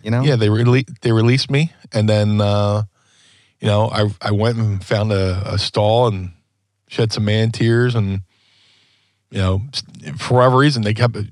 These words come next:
Speaker 2: sent, giving me tickets. I kept showing up. <laughs> They're like, "I thought you were released." They keep giving me tickets. I keep, uh, and then, uh, you know, they brought me back,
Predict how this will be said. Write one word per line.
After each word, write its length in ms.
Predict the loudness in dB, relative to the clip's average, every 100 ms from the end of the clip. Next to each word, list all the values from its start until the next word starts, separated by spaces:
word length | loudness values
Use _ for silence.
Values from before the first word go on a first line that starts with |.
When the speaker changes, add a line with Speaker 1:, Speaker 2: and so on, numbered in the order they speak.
| -10
Speaker 2:
sent, 340 | -2 -2 0
giving 180 | 0 2
me 100 | 0
tickets. 320 | 0 -2 -2
I 80 | -4
kept 180 | -4 -4
showing 300 | -2 -2 0
up. 260 | 0 0 0 -4 -6
<laughs> 180 | -12
They're 120 | 0 0
like, 140 | 2
"I 80 | -2
thought 200 | -2 2
you 100 | 2
were 120 | 4
released." 460 | 2 2 0 -2 -8 -20 -18 -20 -20 -20
They 100 | -20 -6
keep 180 | -4
giving 220 | 0 0 0
me 80 |
tickets. 440 | 0 -4 -6 -10 -10
I 80 | -10
keep, 180 | -6 -4
uh, 520 | -2 0 2 2 2 -2 -10 -18 -16 -14 -12 -14 -16 -20 _ _ -4
and 160 | -2
then, 220 | 0 -2
uh, 320 | -2 -2 -2 -2
you 120 | -2
know, 100 | 0
they 80 | 0
brought 220 | 0 0
me 60 | 0
back, 480 | 0 0 -2 -4